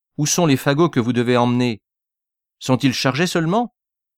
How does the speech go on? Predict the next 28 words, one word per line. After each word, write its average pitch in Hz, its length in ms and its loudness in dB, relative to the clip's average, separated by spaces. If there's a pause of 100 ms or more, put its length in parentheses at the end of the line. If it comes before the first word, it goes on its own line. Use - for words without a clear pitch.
(380)
Je 113 120 -4
veux 131 120 0
voir 143 200 0
le 139 80 0
travail 131 460 -2
que 123 120 -10
vous 117 200 -4
avez 117 180 -4
fait 127 220 -6
depuis 135 420 -4
ce - 140 -4
matin. » 113 340 -4 (1200)
Maxime 104 380 -8
fuyait, 113 580 -10 (680)
et 110 100 -4
Marivon 104 420 -4
derrière 82 380 -12
lui. 65 240 -20 (1160)
Ils 117 160 -6
se - 160 -6
glissèrent 110 460 -6
entre 104 200 -8
les 101 100 -8
peupliers, 101 640 -10 (960)
et 101 360 -6
tout 139 180 -6
à 104 100 -6
coup, 107 320 -14